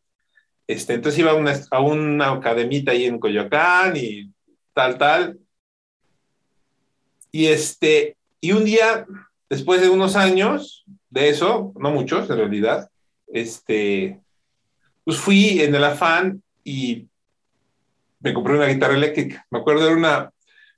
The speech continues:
una guitarra Chaser japonesa blanca, como la de Hendrix, pero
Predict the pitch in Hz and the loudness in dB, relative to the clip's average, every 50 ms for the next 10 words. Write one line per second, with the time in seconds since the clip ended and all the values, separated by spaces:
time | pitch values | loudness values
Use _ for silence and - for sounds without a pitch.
0 | _ _ _ 147 165 170 165 165 - 156 151 151 147 147 - - 185 185 185 185 | _ _ _ -2 0 2 0 2 0 0 0 0 0 -2 0 2 2 2 2 2
1 | - 175 - - - 156 143 135 135 131 139 151 151 147 - 147 135 135 135 135 | 0 -2 -2 -2 -2 -4 -4 -2 -4 -2 -2 0 0 0 0 -2 -2 -2 -2 -2
2 | 139 135 127 143 160 202 226 - - _ - 127 117 117 107 107 110 110 110 110 | -2 -4 -2 0 0 0 -2 -4 -10 _ -8 -6 -4 -2 -2 0 0 2 2 0
3 | 104 - 147 139 139 170 190 196 196 - - - - - | 0 0 -2 0 0 0 0 0 -2 -2 -4 -4 -4 -6